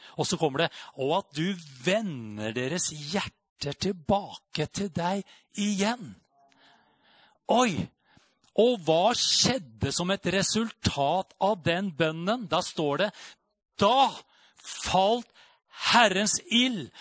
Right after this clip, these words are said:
og fortærte brennofferet og veden, steinene og jorden, og den slikket opp vannet i grøften. Da alt folket så det,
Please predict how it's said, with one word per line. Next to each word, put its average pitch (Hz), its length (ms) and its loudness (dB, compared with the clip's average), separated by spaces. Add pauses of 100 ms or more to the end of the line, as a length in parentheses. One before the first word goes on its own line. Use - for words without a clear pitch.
(140)
og 151 180 0
fortærte 170 960 2
brennofferet 208 800 -2
og 196 180 2 (140)
veden, 160 420 0
steinene 156 840 0
og 220 180 2
jorden, 165 540 -2 (240)
og 185 180 4
den 214 240 2
slikket 240 1040 0
opp 202 200 -2
vannet 165 360 0
i 214 80 0
grøften. 185 540 -2 (320)
Da 214 80 4 (100)
alt 220 220 6
folket 196 480 0
så 196 580 4
det, 208 140 0